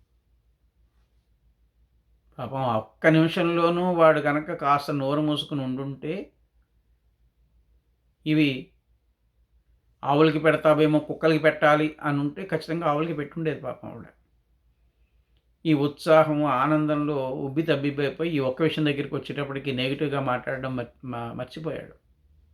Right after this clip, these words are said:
మర్చిపోయి అలాగని చెప్పేశాడు.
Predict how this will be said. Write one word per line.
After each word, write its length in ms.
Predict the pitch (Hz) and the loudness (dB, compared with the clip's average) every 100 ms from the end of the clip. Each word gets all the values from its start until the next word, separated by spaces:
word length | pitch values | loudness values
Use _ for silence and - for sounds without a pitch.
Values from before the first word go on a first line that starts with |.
| _ _ _ _ _ _ 143 | _ _ _ _ _ _ -4
మర్చిపోయి 680 | 135 160 143 143 135 202 - _ _ _ _ _ _ _ _ _ _ _ _ | -4 -4 -2 -2 -2 -6 -18 _ _ _ _ _ _ _ _ _ _ _ _
అలాగని 420 | 127 131 127 127 | -6 -4 -4 -8
చెప్పేశాడు. 680 | 117 - - 120 - 113 - | -12 -16 -14 -16 -14 -18 -20